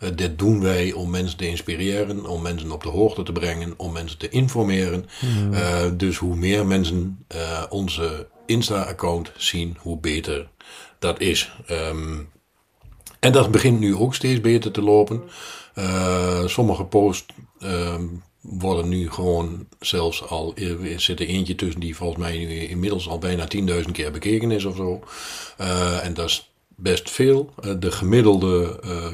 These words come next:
Speaker 1: kijkcijfers die zitten op, eh, honderd, tweehonderd, driehonderd inmiddels. Waar dat eerder nog, eh,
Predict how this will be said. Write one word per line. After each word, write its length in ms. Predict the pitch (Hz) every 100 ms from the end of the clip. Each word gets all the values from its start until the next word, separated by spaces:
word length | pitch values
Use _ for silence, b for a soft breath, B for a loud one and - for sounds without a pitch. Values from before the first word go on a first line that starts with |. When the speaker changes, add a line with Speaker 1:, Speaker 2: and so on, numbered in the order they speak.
| 87 _
Speaker 1:
kijkcijfers 920 | - 101 90 - - 90 82 85 - -
die 240 | 95 92 87
zitten 500 | 101 90 82 80 90
op, 440 | 90 82 - - B B B B -
eh, 760 | 80 80 80 78 78 78 78 87 - _ _ - _ _ - - - -
honderd, 500 | - 95 92 87 -
tweehonderd, 640 | - 90 85 85 82 - 82
driehonderd 680 | 87 120 123 110 107 104
inmiddels. 600 | - 101 98 95 98 - 90
Waar 200 | 92 90
dat 160 | 85 80
eerder 420 | 92 87 85 78
nog, 320 | 80 78 -
eh, 400 | - - 78 76